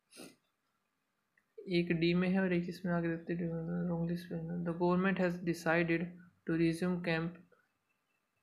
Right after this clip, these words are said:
So यहाँ पर ए, बी और डी, ए, बी और डी इसमें भी है, ए, बी और डी इसमें भी है। स्टार्टिंग देखनी होगी, स्टार्टिंग दोनों में ही ई से है। In a major relief to the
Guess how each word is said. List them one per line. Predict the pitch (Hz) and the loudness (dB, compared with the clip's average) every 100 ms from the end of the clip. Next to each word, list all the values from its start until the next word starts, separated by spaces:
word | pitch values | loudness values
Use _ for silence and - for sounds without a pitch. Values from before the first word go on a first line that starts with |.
| _ | _
So | - - - 185 180 170 | -20 -20 -10 -4 -2 0
यहाँ | 170 165 170 | 0 0 0
पर | 170 175 175 180 175 | 0 4 4 4 0
ए, | 175 185 | 2 4
बी | 175 175 180 175 | 4 2 0 2
और | 165 160 | 0 2
डी, | 151 165 147 - _ _ _ - | 0 -2 -4 -12 _ _ _ -4
ए, | 160 | -2
बी | 160 160 | 0 2
और | 156 151 | 2 0
डी | 160 | -4
इसमें | - 175 | 0 0
भी | 170 175 | 2 2
है, | 165 160 | 2 -2
ए, | |
बी | 160 156 - - - | 0 -2 -4 -12 -8
और | 165 156 | -4 -2
डी | 151 156 | -2 -2
इसमें | 156 170 180 | -2 0 2
भी | 180 | 2
है। | 180 185 - - - - _ _ _ _ _ _ _ _ _ _ _ _ _ _ _ _ | 2 0 -8 -18 -20 -20 _ _ _ _ _ _ _ _ _ _ _ _ _ _ _ _
स्टार्टिंग | - - 160 165 190 | -8 0 0 2 2
देखनी | 175 170 170 | 2 4 2
होगी, | 170 | 0
स्टार्टिंग | 175 - 175 170 185 175 | -2 0 0 2 0 4
दोनों | 175 175 | 4 4
में | 190 180 175 | 4 2 2
ही | 185 180 - | 0 -2 -2
ई | 175 | -2
से | 175 185 | 0 0
है। | 170 170 196 - - - - _ _ - | 0 0 -4 -12 -20 -20 -20 _ _ -2
In | 185 | 2
a | 185 | 4
major | 185 190 190 196 | 4 4 4 4
relief | 180 170 170 - | 4 4 0 -2
to | 165 | -2
the | 170 | 0